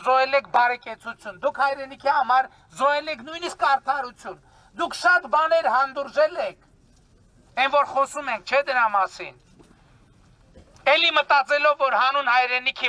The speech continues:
որովհետև երբ որ Ալան Թալանի մասին խոսք ա եղել, աչքով են տվել, ասել են, "Բա բանակ ենք պահում, Ղարաբաղ ենք պահում, բա գիտեք ոնց ենք պահում, բա տենց էլ պտի լինի"։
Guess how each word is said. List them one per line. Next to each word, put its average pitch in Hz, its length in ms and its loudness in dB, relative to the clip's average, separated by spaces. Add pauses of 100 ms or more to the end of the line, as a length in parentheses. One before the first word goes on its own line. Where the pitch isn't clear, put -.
որովհետև 269 480 2
երբ 320 160 -4
որ 294 180 2
Ալան 262 300 0
Թալանի 269 420 0
մասին 254 340 -4
խոսք - 280 -4
ա 262 80 4
եղել, 233 200 0
աչքով 254 400 -4
են 220 160 -14
տվել, 202 240 -4
ասել 202 300 -4
են, 202 60 -14 (320)
"Բա 226 60 4 (100)
բանակ 233 420 -2
ենք 196 200 -12
պահում, 185 340 0
Ղարաբաղ 202 540 2
ենք 190 100 -16 (100)
պահում, 165 360 2 (580)
բա 185 80 4 (100)
գիտեք 220 340 -8
ոնց 277 300 0
ենք 226 160 -8
պահում, 202 320 -4
բա 208 100 2 (120)
տենց 240 260 -8
էլ 262 140 -6
պտի 208 340 -6
լինի"։ 156 260 -18